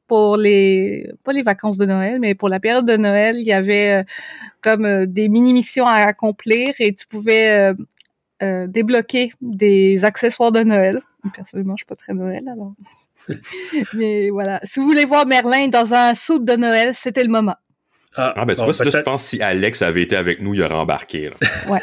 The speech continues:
Speaker 1: c'est ça. Il aurait, il aurait joué à fond, là. Moi, j'ai pas réussi à avoir le suit de Noël, je suis arrivé trop tard.
Speaker 2: Peut-être qu'il aurait dit, « Voici mon quatre-vingt-dix dollars, puis, euh,
Speaker 3: <laughs>
Speaker 2: prenez-le. »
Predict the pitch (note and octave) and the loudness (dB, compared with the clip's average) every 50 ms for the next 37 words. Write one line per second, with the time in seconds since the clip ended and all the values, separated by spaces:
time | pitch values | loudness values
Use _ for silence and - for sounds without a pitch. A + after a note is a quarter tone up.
0 | - - - F#3+ - - G3 F#3 - G3+ G3+ F#3+ F3+ F#3 F#3 F#3 - - G3+ G3 | -4 -6 -6 -6 -4 -2 -4 -4 -2 -2 -2 -2 -2 -2 -2 -4 -2 0 0 2
1 | F#3 F#3+ G3 G3+ F3+ F#3+ G3+ G#3+ G#3+ G3 G3 - - - A3 A3+ B3+ B3+ A#3+ A#3 | 2 2 2 2 2 2 2 2 2 0 -2 -2 -4 -4 -4 -4 -2 -2 -2 0
2 | A3 A3 A3 G3+ A3+ G3 A#3 A3+ A#3 A3+ G#3+ G3+ - A3 G3+ G3 G3+ G3 F#3+ - | 0 2 2 0 0 0 0 2 2 2 0 0 0 0 2 2 0 0 0 -2
3 | A3 G3 F#3+ G3+ G3 G3 G3 G#3 A3+ - - G3+ F#3 G3 G3 G3 G3 - G#3+ G3 | -2 0 2 2 2 2 2 0 0 -2 -2 -2 0 2 0 0 0 -2 -4 -2
4 | G3 - F#3 F#3+ - - - - - - _ _ _ _ _ _ _ _ - C#3 | -2 -2 -2 -4 -4 -8 -10 -10 -10 -12 _ _ _ _ _ _ _ _ -4 -4
5 | C#3 - C#3 A2+ A2+ A#2 A#2 A2 A2+ B2+ A#2+ B2 A2+ - - B2+ A2+ A2 G#2+ A#2+ | -2 0 0 0 0 0 0 -2 -2 -2 -2 -2 -2 -2 -2 -2 -2 -2 -2 -4
6 | A2 - A2+ G#2+ G#2+ G#2+ G#2+ G2+ A#2+ A#2+ A2 A2 A2+ G#2 G#2 G#2+ G#2 G#2+ G#2+ A2 | -2 -2 -2 -2 0 -2 -2 -2 -2 -2 -2 0 0 2 2 2 4 4 4 4
7 | G#2+ G#2+ G#2+ A2+ A#2 - - C3+ A2+ A2+ - - A2 G2+ G2+ B2 A2+ G2 - C#3+ | 2 2 0 0 0 0 0 -2 -2 -2 -4 -4 -2 -2 -2 -2 -2 -2 -2 -4
8 | C3 B2+ - B2+ C3 A2+ A2+ A2 A2+ A#2 | -2 0 -2 -2 0 0 0 0 0 0